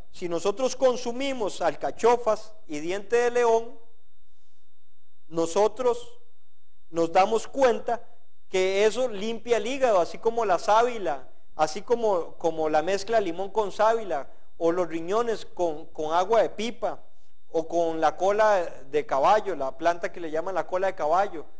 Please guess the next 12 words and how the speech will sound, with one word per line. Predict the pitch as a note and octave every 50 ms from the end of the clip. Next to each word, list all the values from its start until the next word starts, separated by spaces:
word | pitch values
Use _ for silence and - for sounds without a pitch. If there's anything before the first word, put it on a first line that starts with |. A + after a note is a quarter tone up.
| - - - - - -
es, | D3 C#3+ D3 D3+ E3 D#3+
estar | E3 D3 - F3 F3 F3 -
tomando | - G#3 G3+ G#3 G#3+ A3+ A3 G3
tés | G#3 - - - G#3+ A#3 A#3 G#3
diferentes. | A3 A3 - - E3 E3+ F#3+ A3 A#3 A3 - F3 D3+ - - - - - - - - - - - - - - - - - - - - - - - - - - - - - - - - - - - - - - - - -
Nosotros | F3 G3+ G#3 F#3 F#3 - - C4+ D4 C#4 C#4+ - A3+ G3+ G#3 G3 - - - - - - - - - - - - - - - - - - - - - - -
tenemos | A#3 G3+ F#3 G3+ A3+ A#3+ A#3+ A#3 G3+ E3 - - - - - - - - - - - - - - - - - -
de | - D#3+ D#3+
forma | - - G3+ A3+ A#3+ B3 B3+ C4+ C4+
importante | B3+ A3+ - - G#3+ F#3+ E3+ - - - G3+ G3 F#3+ F#3 F3+ - - - - - - - - - - - - - - - - - - - - -
ponerle | D#3+ D#3+ D#3+ E3+ F#3+ G#3 A3+ A#3+
atención | A3+ A#3 A3+ G3+ E3+ D#3 C#3+ - - G3 G3+ A3 A#3 B3 B3+